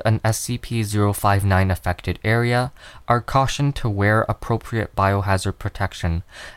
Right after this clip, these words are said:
as well as Type K fifty-nine dash B radiation shielding. They are to remain in the area for no more than fifteen minutes,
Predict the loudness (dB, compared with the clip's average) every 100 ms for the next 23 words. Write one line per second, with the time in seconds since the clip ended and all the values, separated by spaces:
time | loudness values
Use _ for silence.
0 | 0 0 2 2 4 4 0 0 -2 -2
1 | -4 0 2 0 -4 -6 -2 2 4 4
2 | 2 0 -4 -6 -2 -2 -4 -4 0 2
3 | 2 0 0 -2 -2 -2 -2 -2 -2 -6
4 | -8 -12 _ -20 -20 -20 _ _ _ -20
5 | -20 -2 2 4 2 0 2 4 4 2
6 | 2 2 2 2 2 2 2 0 2 2
7 | 4 4 2 0 0 -2 0 -4 -2 -4
8 | -2 0 0 -2 -6